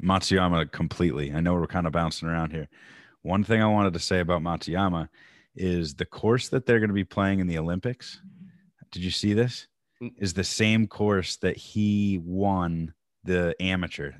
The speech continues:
Speaker 1: the Japanese amateur,
Speaker 2: Oh.
Speaker 1: to get him into the first time that he played at the Masters.
Speaker 2: Oh, at the Masters. That's right. I
Speaker 1: Yo,
Speaker 2: did see that.
Speaker 1: so
Speaker 2: That's
Speaker 1: he is gonna be a, a, a good pick
Speaker 2: Yeah,
Speaker 1: to
Speaker 2: right.
Speaker 1: win a gold medal, dude.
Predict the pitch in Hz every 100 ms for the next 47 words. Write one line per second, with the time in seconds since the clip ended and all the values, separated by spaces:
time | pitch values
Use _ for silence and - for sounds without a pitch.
0 | - 85 87 82 87 87 80 85 87 92
1 | 110 110 107 117 143 185 202 135 69 60
2 | 90 80 107 107 107 101 95 98 101 95
3 | 85 - 90 87 - 101 92 - 98 95
4 | 85 90 - - 98 90 80 82 80 -
5 | 78 85 107 - 135 156 135 - 123 143
6 | 175 - 113 120 127 - 143 196 220 139
7 | - 113 120 92 196 160 131 151 123 110
8 | 101 - 120 143 - 117 127 107 90 82
9 | 85 80 90 85 76 82 76 64 80 -
10 | 80 73 67 - 78 76 98 104 107 -
11 | - 95 - - _ - 117 110 104 90
12 | 95 92 87 90 85 87 85 78 87 78
13 | 65 -